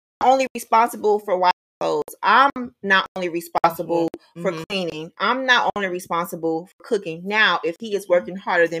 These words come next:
Speaker 1: me, of course, if I have the time to do it, I will do it. But he has to understand, I, I'm,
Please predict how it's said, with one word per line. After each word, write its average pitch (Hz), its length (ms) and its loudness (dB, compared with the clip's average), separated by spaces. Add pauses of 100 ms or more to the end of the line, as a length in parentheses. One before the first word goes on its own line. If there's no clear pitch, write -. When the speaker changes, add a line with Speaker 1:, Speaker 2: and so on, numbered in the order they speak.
(100)
Speaker 1:
me, 220 240 -4
of 180 140 -6
course, 226 380 0
if - 120 -8
I 170 80 2
have 180 160 0
the 170 80 0
time 208 300 -4
to 214 100 -12
do 190 180 0
it, 196 80 -4
I - 120 0
will 170 40 -8 (120)
do 226 240 0
it. - 100 0 (340)
But 190 140 2
he 220 160 -4
has 269 80 -2
to 170 60 -2
understand, 190 500 -6
I, 202 200 4 (200)
I'm, 208 120 -2